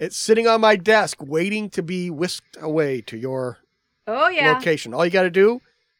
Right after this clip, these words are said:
Speaker 1: is give Trixie a call at eight seven seven, seven one one, five six one one and tell her you wanna be entered in for the Klein Tool of the Month, and she'll throw your name into the, uh, Mister Floor tote bag. And we're gonna have that drawing after the show today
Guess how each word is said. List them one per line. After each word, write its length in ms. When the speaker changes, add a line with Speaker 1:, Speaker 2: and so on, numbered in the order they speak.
Speaker 1:
is 120
give 220
Trixie 320
a 40
call 340
at 140
eight 180
seven 320
seven, 380
seven 440
one 240
one, 340
five 400
six 360
one 240
one 280
and 380
tell 180
her 100
you 120
wanna 140
be 200
entered 300
in 200
for 140
the 180
Klein 320
Tool 200
of 40
the 60
Month, 340
and 320
she'll 140
throw 160
your 120
name 240
into 380
the, 240
uh, 120
Mister 280
Floor 300
tote 240
bag. 300
And 140
we're 80
gonna 100
have 140
that 120
drawing 400
after 380
the 100
show 360
today 480